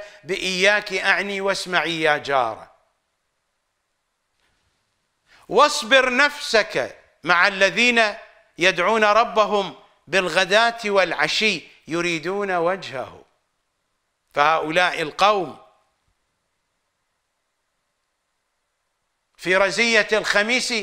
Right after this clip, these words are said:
لا يريدون وجه الله، إذن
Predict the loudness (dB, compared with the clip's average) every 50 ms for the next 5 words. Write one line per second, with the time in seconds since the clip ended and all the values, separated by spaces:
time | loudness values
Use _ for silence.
0 | -8 -14 _ _ _ _ 0 2 2 4 4 2 0 0 2 0 0 0 0 -2
1 | 0 2 4 4 4 4 2 0 -2 2 2 2 2 4 2 4 4 4 0 -4
2 | -12 -16 -20 -20 -20 _ _ _ -4 0 2 2 2 2 0 -4 -10 -12